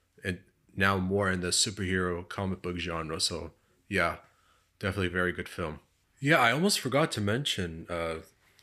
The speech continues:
regarding Wanda, just one more thing. Uh, I almost didn't realize the detail, how there's a more of an evolution and a change in her outfit. Uh, if you look back with her WandaVision outfit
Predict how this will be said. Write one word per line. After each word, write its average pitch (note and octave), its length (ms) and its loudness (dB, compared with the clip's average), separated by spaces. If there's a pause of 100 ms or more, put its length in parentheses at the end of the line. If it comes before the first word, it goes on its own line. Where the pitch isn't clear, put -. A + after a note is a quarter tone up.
(160)
regarding A2 540 6
Wanda, G2 360 4
just F#2 260 0
one A2 140 4
more A#2 180 4
thing. F#2 460 0
Uh, E2 360 -8 (760)
I A2 120 4
almost A#2+ 600 -4
didn't G#2+ 300 2
realize G#2+ 440 2
the G2+ 80 -4
detail, F#2 640 -2 (140)
how F#2 200 0
there's F2+ 340 -4
a E2+ 240 -8
more G2+ 240 -4
of G2 100 -8
an F#2+ 80 -6
evolution G2+ 560 -2
and F2+ 100 -2
a F#2 80 -6
change G2+ 360 0
in F#2 80 -2
her F2+ 260 -6
outfit. - 560 -4 (640)
Uh, F#2+ 280 0 (380)
if B2 240 0
you A#2+ 80 2
look B2 300 4
back A2+ 420 4 (500)
with G2 140 -6
her G2+ 160 4
WandaVision A#2 640 4
outfit B2+ 720 -2